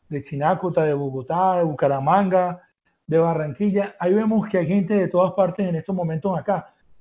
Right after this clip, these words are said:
En tiempo real nos podemos conectar. Saber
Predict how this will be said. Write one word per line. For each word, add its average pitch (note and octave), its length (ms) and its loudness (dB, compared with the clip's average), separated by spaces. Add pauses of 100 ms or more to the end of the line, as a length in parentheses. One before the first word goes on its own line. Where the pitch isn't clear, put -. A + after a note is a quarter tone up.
En F3 180 4
tiempo G#3+ 340 6
real F#3+ 300 6
nos G#3 200 4
podemos F3+ 460 2
conectar. E3 600 -4 (720)
Saber A#3+ 560 0